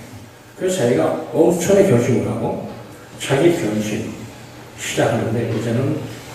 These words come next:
미래 희망을 중심으로 살자 하고 살았답니다. 살면서 생각을 하고 창의성을 개발했더니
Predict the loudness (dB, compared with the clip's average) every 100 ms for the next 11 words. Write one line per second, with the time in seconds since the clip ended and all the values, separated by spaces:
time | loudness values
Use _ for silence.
0 | 0 4 8 6 6 2 2 4 2 -2
1 | -4 -4 -4 -2 -2 -4 -4 -6 -6 -6
2 | -6 -8 -10 -12 -4 0 0 0 -4 -6
3 | -10 -14 -16 -18 -8 -4 -2 -2 2 4
4 | 4 0 -6 -10 -14 -16 -16 -6 0 4
5 | 8 8 8 4 4 2 0 0 2 4
6 | 4 2 2 2 2 0 0 0 -2